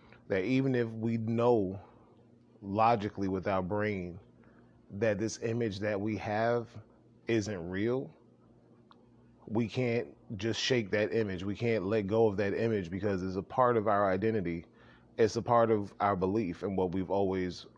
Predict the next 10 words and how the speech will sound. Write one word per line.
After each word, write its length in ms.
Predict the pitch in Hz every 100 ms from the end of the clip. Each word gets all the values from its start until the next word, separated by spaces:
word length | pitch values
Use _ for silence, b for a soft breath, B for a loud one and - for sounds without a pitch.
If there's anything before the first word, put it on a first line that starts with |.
| -
wanted 420 | 101 113 101 87
and 100 | 101
what 140 | 104 95
we've 180 | 95
always, 680 | 78 101 92 92 90 92 - B B B B B B
what 200 | 120 120
we've 380 | 117 120 107 107
groomed 400 | 104 131 127 120
ourselves 500 | 110 104 117 107 98
for. 400 | - 92 73 -